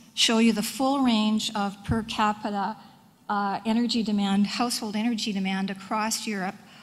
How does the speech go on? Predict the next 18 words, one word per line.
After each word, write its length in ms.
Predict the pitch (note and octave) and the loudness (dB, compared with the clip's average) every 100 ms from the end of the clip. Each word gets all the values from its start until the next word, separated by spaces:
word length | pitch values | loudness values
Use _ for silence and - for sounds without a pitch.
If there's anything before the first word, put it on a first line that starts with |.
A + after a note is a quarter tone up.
| - | -8
over 160 | G#3+ G#3+ | -4 -2
the 60 | |
period 460 | G#3 A#3+ G#3 G3+ G3+ - - - - | -2 0 0 0 -2 -10 -20 -14 0
nineteen 440 | G#3+ G#3 - G#3+ | 0 0 2 2
ninety 280 | G3+ G3+ G#3 | 4 2 0
through 240 | G#3+ G3+ | -2 -4
twenty 380 | G3+ - G3 G3 | -4 -2 -2 -2
ten. 420 | - F#3+ F#3+ - - - - - _ _ _ _ _ _ - | -2 0 0 -2 -8 -18 -20 -20 _ _ _ _ _ _ -6
The 460 | A3+ G#3+ G#3+ G#3 - - - | -2 0 -2 -4 -8 -18 -6
blue 500 | B3 B3+ D4 D4 C4+ B3+ - - - | 2 4 6 4 0 -4 -12 -18 -12
dot 480 | G3 G3+ G3+ A#3+ - | -2 2 4 2 0
is 340 | G#3+ G3 G3 - | -2 -2 -4 -4
the 280 | G3+ F#3 - | -4 -4 -2
median, 540 | G3+ G#3 A3+ A#3 D4 - - - - - - _ _ | 0 0 0 -2 -2 -8 -20 -20 -20 -20 -20 _ _
uh, 460 | G3+ G#3 G3+ F#3+ G3 - | -4 -2 -2 -4 -8 -8
per 100 | A3 | -8
capita 460 | G3 A3 G3+ A3+ G3+ | -2 0 0 -2 -4
demand 520 | G3 G3 G3 G#3 | -4 -4 -2 -2